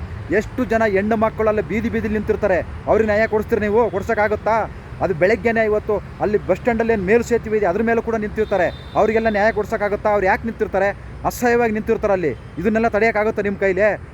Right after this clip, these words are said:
ಏನು ಸುಮ್ಮನೆ ಮಾಡ್ಬಿಡ್ತವೆ. ಹೋರಾಟ ಮಾಡಬೇಕು, ಸರ್ಕಾರಕ್ಕೆ ಎಚ್ಚರಿಕೆ ಮೂಡಿಸ್ಬೇಕು. ಆದರೆ ಕೆಲ್ಸಕ್ಕೆ ಬರ್ದವೆಲ್ಲ ಹೋರಾಟ ಮಾಡ್ಕೊಂಡು ಕೂತ್ಕೊಂಡು ಬಕ್ರಗಳು ಆಗೋದಲ್ಲ. ಮಾಡಿ, ಹೋರಾಟ ಮಾಡಿ. ರಸ್ತೆಗಳು ಇಲ್ಲ,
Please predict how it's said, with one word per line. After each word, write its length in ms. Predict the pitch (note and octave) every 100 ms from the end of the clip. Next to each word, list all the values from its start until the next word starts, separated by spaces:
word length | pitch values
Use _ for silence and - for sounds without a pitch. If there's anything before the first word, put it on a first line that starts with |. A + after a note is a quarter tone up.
| B2 C3+
ಏನು 340 | F3+ G#3+ A3
ಸುಮ್ಮನೆ 280 | G#3+ G3+ G#3
ಮಾಡ್ಬಿಡ್ತವೆ. 640 | F3+ G#3 G#3 G#3 G3 C3
ಹೋರಾಟ 280 | F3 A#3 A#3
ಮಾಡಬೇಕು, 600 | G#3 A#3 A3 G#3+ G#3+ G3 - - F3+
ಸರ್ಕಾರಕ್ಕೆ 500 | G3+ A#3+ A3+ - F#3
ಎಚ್ಚರಿಕೆ 400 | - A#3+ A#3+ A#3
ಮೂಡಿಸ್ಬೇಕು. 640 | A3 G#3+ G#3+ A3 G3+ B2+ - - B2
ಆದರೆ 520 | F3+ F3 E3+ A3+ A3 - - -
ಕೆಲ್ಸಕ್ಕೆ 300 | F3+ A#3 A3
ಬರ್ದವೆಲ್ಲ 320 | A3+ A3 A3
ಹೋರಾಟ 260 | G3+ A3 A3
ಮಾಡ್ಕೊಂಡು 340 | G#3 G3+ G#3
ಕೂತ್ಕೊಂಡು 300 | G3 G3 G#3
ಬಕ್ರಗಳು 540 | E3 E3 A#3 A3+ A3+
ಆಗೋದಲ್ಲ. 440 | G#3+ G#3+ G3 G3+ G#3 E3+ D#3 - -
ಮಾಡಿ, 260 | D#3 G#3 A#3
ಹೋರಾಟ 340 | G#3 A3+ A#3
ಮಾಡಿ. 300 | A3 G#3+ G#3+
ರಸ್ತೆಗಳು 480 | F#3 G3 - A3 G#3+
ಇಲ್ಲ, 320 | G#3 G3 F#3+